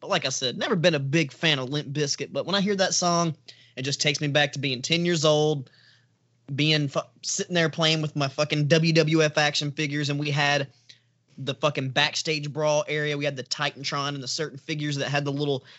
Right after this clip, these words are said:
metal things on their feet. When you put 'em on the Titantron, the song would play, but then half the time it didn't work, so you would just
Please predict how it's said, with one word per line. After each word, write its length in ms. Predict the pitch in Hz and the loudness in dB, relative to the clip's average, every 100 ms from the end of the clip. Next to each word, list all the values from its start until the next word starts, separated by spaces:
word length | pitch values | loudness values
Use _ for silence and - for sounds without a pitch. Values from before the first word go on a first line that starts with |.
| - | -4
metal 280 | 143 147 135 | 2 2 2
things 300 | 147 147 143 | -2 -2 -2
on 40 | |
their 100 | 143 | -4
feet. 240 | - 160 131 | -2 -4 -4
When 100 | 127 | -8
you 60 | |
put 160 | - 170 | -4 -2
'em 80 | 147 | -2
on 80 | |
the 60 | 127 | -4
Titantron, 600 | 170 147 131 160 151 143 | -2 -2 -2 -2 0 0
the 60 | 123 | -2
song 300 | - 147 143 | 0 0 0
would 100 | 139 | -2
play, 380 | 156 143 139 139 - | 0 2 0 -2 -12
but 80 | - | -12
then 80 | 123 | -6
half 220 | 131 143 | -2 -2
the 80 | - | -2
time 220 | 143 147 | -4 -2
it 160 | 135 123 | -2 -4
didn't 240 | 143 127 127 | -8 -8 -2
work, 300 | 139 143 139 | 0 0 0
so 120 | 143 | -2
you 140 | 135 | 0
would 100 | 135 | -2
just 260 | 127 127 | -2 -4